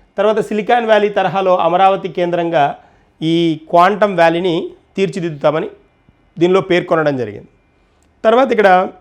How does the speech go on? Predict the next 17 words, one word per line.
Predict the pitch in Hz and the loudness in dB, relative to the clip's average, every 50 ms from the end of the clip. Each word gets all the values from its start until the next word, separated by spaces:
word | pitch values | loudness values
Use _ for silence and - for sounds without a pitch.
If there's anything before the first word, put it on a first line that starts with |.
| _ _ _ _ _ _ _ _ _ _ _ _ _ _ _ _ _ - | _ _ _ _ _ _ _ _ _ _ _ _ _ _ _ _ _ -6
ఈ | 151 160 | -6 -4
క్వాంటమ్ | - - 180 180 185 202 202 220 220 196 | 0 2 4 4 4 4 2 0 0 2
కంప్యూటింగ్తో | 208 202 196 175 196 185 185 185 165 170 175 | 0 0 0 0 -2 -2 -2 -2 -2 -2 0
పాటు | - 151 135 127 139 208 339 330 - _ _ _ _ _ _ _ _ _ _ _ _ _ _ - | 2 2 0 0 0 -4 -8 -10 -16 _ _ _ _ _ _ _ _ _ _ _ _ _ _ -12
డీప్ | 135 139 202 233 254 - - | -6 -4 -2 -2 -2 -2 -2
టెక్నాలజీలను | 233 214 - 220 208 202 190 185 175 185 180 175 160 | -2 -2 0 0 0 0 2 2 0 0 -2 -2 -2
కూడా | 170 190 185 170 151 165 185 - - - _ _ _ _ _ _ _ _ _ _ _ _ _ _ _ _ _ _ - - _ - | 0 2 4 6 6 6 4 0 -4 -14 _ _ _ _ _ _ _ _ _ _ _ _ _ _ _ _ _ _ -20 -18 _ -6
ప్రవేశపెట్టాలని | 156 170 180 196 185 - 180 165 160 151 160 151 151 170 175 | -4 -2 0 0 -2 -2 -4 -4 -2 -2 -2 -2 -2 -2 -4
దీనిలో | 165 156 151 147 | -4 -2 0 0
ఆలోచిస్తున్నారన్నమాట. | 139 135 139 143 143 143 139 - _ - 120 107 107 101 101 110 - _ _ _ _ _ _ _ _ _ _ _ - 131 | 2 2 0 -2 -4 -8 -12 -18 _ -16 -16 -14 -14 -18 -20 -20 -20 _ _ _ _ _ _ _ _ _ _ _ -12 -8
డీప్ | 135 165 190 170 - - | -4 -4 -4 -4 -2 -2
టెక్నాలజీస్ను | 185 165 170 170 160 156 151 143 139 139 - - 123 113 | -4 -2 -2 0 0 0 0 0 -4 -8 -8 -10 -14 -14
కూడా | - 120 117 - - _ - 196 | -14 -16 -18 -18 -20 _ -10 -6
ఇవి | 175 185 | -4 0
గనక | 185 196 208 202 220 202 175 170 214 320 - _ _ _ _ _ _ _ _ _ _ _ _ _ _ _ _ _ _ - | 0 0 0 2 2 2 2 2 0 -4 -12 _ _ _ _ _ _ _ _ _ _ _ _ _ _ _ _ _ _ -6
ఇక్కడ | 165 180 180 | -2 -2 0
గనక | 170 180 185 - 180 123 | 0 0 0 2 0 0